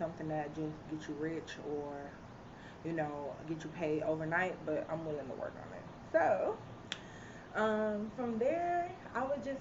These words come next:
say, like, I'm super excited for this new chapter, which I will be surprising you guys. Some of y'all probably already know if you follow me on Instagram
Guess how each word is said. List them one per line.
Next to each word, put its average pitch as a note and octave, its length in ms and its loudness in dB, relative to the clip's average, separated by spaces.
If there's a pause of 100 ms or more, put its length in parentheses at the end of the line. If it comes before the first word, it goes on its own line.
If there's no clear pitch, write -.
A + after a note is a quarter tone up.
say, B3+ 260 -2
like, G#3 480 -4
I'm G#3 240 0
super A#3+ 280 0
excited A3 800 -2
for G3 40 -4
this F#3 180 -2 (100)
new F3+ 160 -4
chapter, E3 720 -2
which D#3+ 140 -6 (100)
I E3 60 0
will E3 160 -2
be D#3+ 220 -4
surprising E3 600 -4
you D#3 100 -6
guys. D#3+ 320 -2
Some C#4 140 -6
of D#4+ 60 -6
y'all C4 160 -2
probably A#3+ 280 0
already G3+ 320 0
know E3 200 -2
if E3+ 140 0
you F#3 100 -2
follow D#3 260 -2
me F3 160 -4
on F3 120 -2
Instagram D#3 520 -4